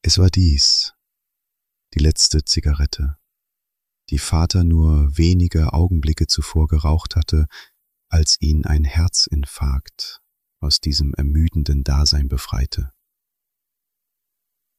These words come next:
Die zutiefst weibliche und sakramentale Intuition meiner Schwester hatte sie veranlasst, den Zigarettenstummel in den Umschlag zu stecken.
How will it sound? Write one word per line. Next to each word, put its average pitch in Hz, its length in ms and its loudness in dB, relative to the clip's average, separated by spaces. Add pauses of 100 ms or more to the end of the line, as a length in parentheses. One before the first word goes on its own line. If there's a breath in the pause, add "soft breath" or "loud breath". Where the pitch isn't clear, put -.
(1900)
Die 80 140 0
zutiefst - 580 0
weibliche 80 640 0
und 69 340 -4
sakramentale 76 1000 0
Intuition 82 920 0
meiner 73 280 2
Schwester - 680 -2 (1400)
hatte 78 220 -2
sie 80 160 0
veranlasst, - 960 0 (320)
den 76 160 0
Zigarettenstummel 80 1200 0 (220)
in 78 80 -2
den 78 160 0
Umschlag - 560 -2
zu - 80 -4
stecken. - 500 -6